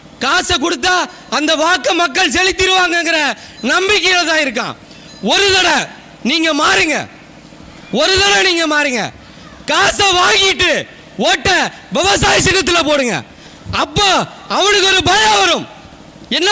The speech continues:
பயம் வரும்? இந்த மக்களுக்கு காசு கொடுத்தாலும் இவர்கள் ஓட்டு போட மாட்டார்கள், இவர்களுக்கு நல்லது செய்தால்தான் இவர்கள் நமக்கு வாக்கு செலுத்துவார்கள் பயம் அவனுக்கு வரும். அந்த பயத்தை கொடுக்கையாது இன்னைக்கு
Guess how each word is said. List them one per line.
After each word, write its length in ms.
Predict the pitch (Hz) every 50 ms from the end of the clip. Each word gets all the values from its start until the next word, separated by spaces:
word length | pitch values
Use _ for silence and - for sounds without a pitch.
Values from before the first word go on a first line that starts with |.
| 415 392
பயம் 220 | 381 349 339 302 277
வரும்? 220 | 247 208 151 107 - - 185 - - - - 240
இந்த 140 | 277 302 320 330 302 339
மக்களுக்கு 500 | 359 285 254 403 403 403 370 269 370 359 320 269 190 - - - - - - 294
காசு 320 | 311 359 403 330 - 381 359 311
கொடுத்தாலும் 560 | 381 381 381 302 381 381 381 381 381 359 302 220 - - - - - 277
இவர்கள் 320 | 339 381 359 359 359 339 294 320 370
ஓட்டு 220 | 403 - 254 415 403 392
போட 140 | 392 392 392 392 381
மாட்டார்கள், 540 | 392 403 277 415 392 392 392 359 370 339 - - - - - - - - - - - - 220
இவர்களுக்கு 540 | 269 330 370 370 339 349 330 262 214 294 285 262 - - - - - 226 262
நல்லது 360 | 294 349 370 403 415 392 392 302 339
செய்தால்தான் 560 | 359 349 339 339 339 339 330 339 330 311 254 190 - - - - - 262
இவர்கள் 380 | 277 349 339 330 349 349 330 311
நமக்கு 320 | 311 330 349 247 285 339 320 269 196 - - - - 190 247
வாக்கு 300 | 311 381 381 269 349 392 - 370
செலுத்துவார்கள் 680 | 381 359 302 233 359 359 359 349 349 330 330 320 302 269 220 - - - - - - 196
பயம் 260 | 294 370 415 415 403 330
அவனுக்கு 260 | 381 339 302 226 269 247
வரும். 220 | 233 208 147 - - - - - - - - - 196
அந்த 180 | 254 302 302 349 330 240 240
பயத்தை 360 | 302 392 415 403 330 427 403 349
கொடுக்கையாது 520 | 370 370 370 254 349 349 330 339 339 370 381 339 220 - - - - - - -
இன்னைக்கு 340 | 262 320 381 370 240 330 330